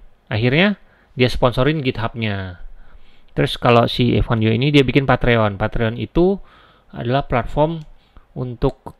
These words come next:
eh, kreator ya. Contohnya kayak, eh, open source kreator atau kreator apapun gitu ya. Bisa gajian. Jadi, eh, di supportnya itu, orang yang mensupport dia itu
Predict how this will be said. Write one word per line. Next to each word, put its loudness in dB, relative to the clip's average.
eh, -6
kreator 6
ya. 2
Contohnya -6
kayak, -4
eh, -4
open -2
source -4
kreator 2
atau -4
kreator -10
apapun 0
gitu -2
ya. -4
Bisa 2
gajian. 0
Jadi, -4
eh, -4
di -6
supportnya 0
itu, -2
orang 2
yang -2
mensupport 0
dia 0
itu -4